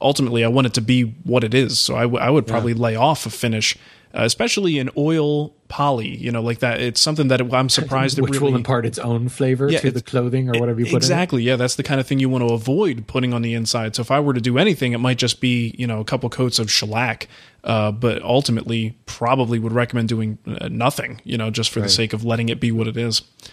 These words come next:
Speaker 2: Well, the reason cedar chests are lined with cedar is for anti-bugs, to keep the bugs away. Well, that's the resin. That's the resin that does it. That's what makes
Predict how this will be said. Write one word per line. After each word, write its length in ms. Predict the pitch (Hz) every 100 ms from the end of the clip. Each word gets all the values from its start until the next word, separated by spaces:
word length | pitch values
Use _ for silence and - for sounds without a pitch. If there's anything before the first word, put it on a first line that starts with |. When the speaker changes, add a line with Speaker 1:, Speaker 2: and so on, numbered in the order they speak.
| -
Speaker 2:
Well, 80 | 135
the 80 | 139
reason 340 | 175 190 180
cedar 300 | 151 160 151
chests 340 | 135 139 131 -
are 60 |
lined 260 | 117 120 117
with 120 | 113
cedar 360 | - 117 107 95
is 80 | 92
for 420 | - 113 104 101 131
anti-bugs, 840 | 123 117 101 92 107 87 - -
to 100 | -
keep 180 | 90 117
the 80 | 107
bugs 300 | 120 113 104
away. 320 | 95 90 82 87
Well, 320 | 117 104 95 95 _ _ _ _ _
that's 260 | 117 123 -
the 80 | 104
resin. 400 | 110 120 85 80 _ _ _ _
That's 200 | 113 -
the 100 | 110
resin 340 | 104 117 110
that 120 | 104 101
does 220 | 110 98
it. 100 | 95
That's 180 | 131 131
what 140 | 147
makes 380 | 123 120 123 -